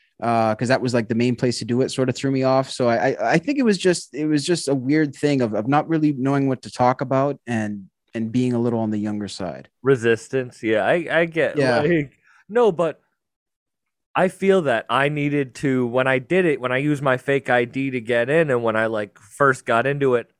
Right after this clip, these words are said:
Speaker 2: I didn't know what I was gonna talk about. Like, I had to kinda live a little, and I lived a
Speaker 1: Right.
Speaker 2: little too much during my college years. So then,
Speaker 1: <laughs>
Speaker 2: like,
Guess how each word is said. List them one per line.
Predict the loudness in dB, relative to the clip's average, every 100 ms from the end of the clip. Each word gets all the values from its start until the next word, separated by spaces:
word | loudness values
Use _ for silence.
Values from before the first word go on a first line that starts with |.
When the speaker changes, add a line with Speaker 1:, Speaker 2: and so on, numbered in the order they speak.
| -2
Speaker 2:
I | 0
didn't | 2
know | 0
what | 0 2
I |
was | 0
gonna | -2 -4
talk | 0 0 0
about. | -10 -12 -12
Like, | -12 -16 _ _ _ _ _ -2
I |
had | 0 0
to | -2
kinda | -2 0 -2
live | -2 0 0
a | 0
little, | 2 0 0 -4 -10 _ _ _ _ -4
and | 0
I | 2
lived | 2 2 0
a |
Speaker 1:
Right. | 0
Speaker 2:
little | 2 0
too | -2 -2 0
much | 0 -2 -2 -4
during | 0 0 0
my | 0 -2
college | 0 0 2 0 -4
years. | -4 -2 -2 -4
So | -2 -2
then, | 2 0 0 0
Speaker 1:
<laughs> |
Speaker 2:
like, | 0